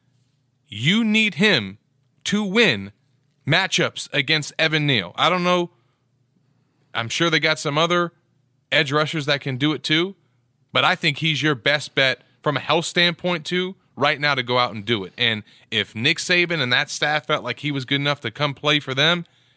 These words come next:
and line up against Evan Neal every day in practice, it's his opportunity to do it on Saturday. He's gotta have a huge game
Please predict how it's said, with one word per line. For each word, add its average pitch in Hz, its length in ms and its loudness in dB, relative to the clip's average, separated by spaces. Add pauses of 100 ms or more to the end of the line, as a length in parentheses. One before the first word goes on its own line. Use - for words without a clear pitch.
(120)
and 127 180 2
line 151 280 2
up 151 120 -2
against 139 340 -2
Evan 143 280 0
Neal 151 320 2 (240)
every 139 260 2
day 151 200 2
in 143 100 -2
practice, 160 560 -2 (340)
it's 127 220 0
his 147 260 -2
opportunity 127 520 -2
to 104 60 -8
do 120 200 0
it 110 40 -2
on 107 120 -4
Saturday. 117 360 -2
He's 175 380 0
gotta 139 260 2
have 117 420 -2 (380)
a 131 120 0
huge 131 400 -4
game 110 400 0